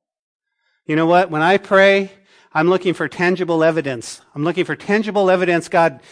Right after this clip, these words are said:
I need to see this. I need, I need to see something." And, and, and so he said, no, he went, he went his way. He, he went his way. He continued in his business, believing full well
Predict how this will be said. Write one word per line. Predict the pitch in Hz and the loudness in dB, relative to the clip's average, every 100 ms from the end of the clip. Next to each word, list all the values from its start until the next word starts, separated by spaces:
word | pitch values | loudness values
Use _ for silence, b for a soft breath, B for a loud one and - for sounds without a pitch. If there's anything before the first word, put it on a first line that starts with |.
| B - | B -4
I | 151 | 0
need | 185 208 | 0 -2
to | 190 | -4
see | - 240 | -4 -4
this. | 180 135 - - | -2 -4 -6 -8
I | 151 | -4
need, | 190 196 | -4 -2
I | |
need | 165 208 208 | -2 -2 -2
to | 202 | -4
see | - 226 | -2 -4
something." | - 226 220 - 170 117 B B B - | -2 -2 -2 -2 -2 -2 B B B -4
And, | 175 170 170 | -2 0 -2
and, | 185 165 | -4 -4
and | 170 170 | -2 -4
so | - | -2
he | 180 | -2
said, | 165 190 175 | -2 -4 -2
no, | 190 196 196 | -2 -2 -4
he | 196 180 208 | -6 -4 -4
went, | 202 226 233 | -2 -2 -4
he | 170 196 | -6 -4
went | 202 220 | -2 -4
his | 196 | -4
way. | 202 240 131 - _ _ _ _ _ _ _ _ _ _ _ | -4 -4 -6 -14 _ _ _ _ _ _ _ _ _ _ _
He, | - 190 | -10 -10
he | - 185 | -8 -6
went | 196 214 | -2 0
his | 214 180 | 0 -2
way. | 208 185 113 - _ _ _ _ _ _ _ _ _ | 0 -2 -4 -14 _ _ _ _ _ _ _ _ _
He | - 202 | -6 -2
continued | 208 190 233 254 262 | -2 -2 -2 -2 -2
in | 233 220 | -2 -2
his | 185 | -2
business, | 180 220 226 202 180 175 | 0 0 0 -2 -2 -2
believing | 190 190 233 247 208 185 175 | -2 0 0 -2 0 0 0
full | - 220 226 | -2 -4 0
well | 214 214 190 175 | 2 4 2 0